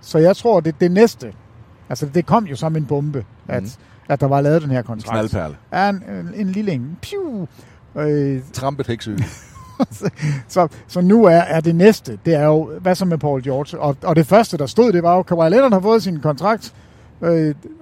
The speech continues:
Speaker 1: og, og i første omgang stod der ikke engang, hvor længe. Der var bare lavet en
Speaker 2: Ja.
Speaker 1: forlængelse. Vi vidste ikke, om det var tre år, fire år. Vi vidste ikke, øh, pengene. Og nu forhandles der med Paul George. Så jeg går da ud fra, at der i løbet af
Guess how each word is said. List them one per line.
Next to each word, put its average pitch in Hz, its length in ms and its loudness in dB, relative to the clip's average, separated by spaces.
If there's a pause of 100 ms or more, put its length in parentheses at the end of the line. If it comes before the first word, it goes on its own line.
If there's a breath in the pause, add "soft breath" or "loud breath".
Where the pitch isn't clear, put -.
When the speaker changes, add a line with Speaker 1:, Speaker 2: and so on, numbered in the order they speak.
(140)
Speaker 1:
og, 107 80 -16 (120)
og 196 140 0
i 156 40 0
første 196 260 0
omgang 165 200 -2
stod 190 180 0
der 151 80 2
ikke 156 100 0
engang, 156 160 -6
hvor 143 80 -4
længe. 135 320 -4
Der 185 60 0
var 196 120 2
bare 175 220 2
lavet 175 220 4
en 190 60 0
Speaker 2:
Ja. - 60 -4
Speaker 1:
forlængelse. 151 320 0
Vi 151 60 0
vidste 175 260 -2
ikke, 151 60 -6
om 143 60 -6
det 131 60 -6
var 127 40 -6
tre 165 260 -2
år, 120 100 -4
fire 165 260 -4
år. 135 80 0
Vi 123 100 -6
vidste 151 220 -8
ikke, - 260 -10
øh, 110 100 -10
pengene. 151 340 -4 (440 soft breath)
Og 190 140 4
nu 202 120 6
forhandles 160 420 4
der 170 80 -2
med 131 120 -4
Paul 127 200 -6
George. 98 340 -14 (320 soft breath)
Så - 140 -8
jeg 156 300 0 (800)
går 127 120 -4
da 131 120 -4
ud 220 260 0
fra, 170 260 0
at 135 80 -8
der 151 60 0
i 143 60 2
løbet 170 360 -4
af 135 280 0